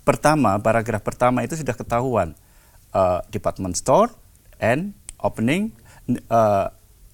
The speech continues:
apa, celebrating its grand opening next Saturday. So the answer is for what is, what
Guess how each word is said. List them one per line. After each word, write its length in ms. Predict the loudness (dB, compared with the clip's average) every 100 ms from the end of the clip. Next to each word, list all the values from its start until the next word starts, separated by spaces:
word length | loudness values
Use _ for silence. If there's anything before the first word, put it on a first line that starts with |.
| _ -8
apa, 400 | -4 -2 -2 -6 -12
celebrating 800 | -4 -2 2 4 4 2 -4 -6 -4
its 320 | -2 0 0
grand 360 | 2 2 2 -2
opening 540 | -6 -2 -2 -2 -6 -10 -20
next 320 | -10 -8 -8 -10 -20 -10
Saturday. 800 | -4 2 2 0 -4 -2 -2 -2 -12 -20 -10
So 240 | -4 -2 0
the 160 | 0
answer 240 | 0 -2 -2
is 400 | 0 0 0 -6 -14 -20 -20 -6
for 400 | 0 2 2 -2 -14 -20 -20 -20 -20 -20 2
what 240 | 2 4
is, 480 | 2 4 2 0 -6 -16 -20 -20 -20 -20 -6
what 400 | 2 4 4